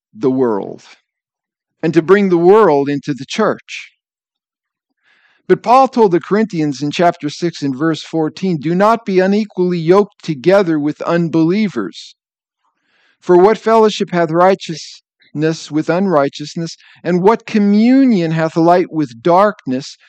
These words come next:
What agreement or concord hath Christ with Belial? What part hath he who believes with an infidel, an unbeliever? What agreement has the temple of God with idols?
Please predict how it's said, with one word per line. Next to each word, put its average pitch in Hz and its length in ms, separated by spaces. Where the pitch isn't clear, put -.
What 214 200
agreement 214 640
or 160 140
concord 196 580
hath 160 220
Christ 190 460
with 151 280
Belial? 151 760
What 220 260
part 233 300
hath 190 300
he 220 240
who 190 240
believes 190 600
with 160 200
an 156 160
infidel, 156 800
an 160 120
unbeliever? 147 760
What 226 180
agreement 233 500
has 185 140
the 170 140
temple 214 420
of 135 160
God 175 300
with 151 200
idols? 151 580